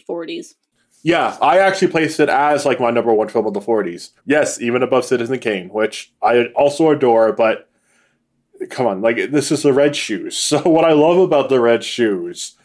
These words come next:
Speaker 2: and this is also one of, um, Martin Scorsese's favorite films of all time. Like, this is, like, his film where it's like, if you need to see one, it's The Red Shoes.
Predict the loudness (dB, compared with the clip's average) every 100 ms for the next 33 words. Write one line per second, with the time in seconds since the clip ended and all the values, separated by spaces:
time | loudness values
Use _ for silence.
0 | _ _ _ _ -4 0 2 2 2 2
1 | 2 2 2 2 2 0 2 2 2 -4
2 | -14 -18 -20 _ -4 -2 -2 -2 0 2
3 | 0 -2 -2 -2 -2 -4 -6 -4 -2 -2
4 | 0 0 0 -4 -4 -4 -2 -4 -2 -2
5 | -2 -4 _ _ _ _ -2 0 0 2
6 | 2 2 2 0 -2 -2 -4 -4 -4 -4
7 | -4 -2 0 -2 -2 -6 -4 -2 -4 -8
8 | -12 -14